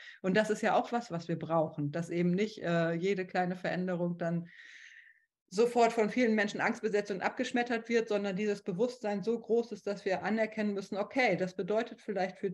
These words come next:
mich in dem Moment auch eine Veränderung, die ein bisschen unangenehm ist. Wir mögen lieber Beständigkeit, aber es ist wichtig und ich gehe das an. Also Kommunikation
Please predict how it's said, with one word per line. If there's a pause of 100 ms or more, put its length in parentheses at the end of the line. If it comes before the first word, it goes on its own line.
mich
in
dem
Moment
auch
eine
Veränderung,
die
ein
bisschen
unangenehm
ist.
Wir
mögen
lieber
Beständigkeit,
aber
es
ist
wichtig
und
ich
gehe
das
an. (640)
Also
Kommunikation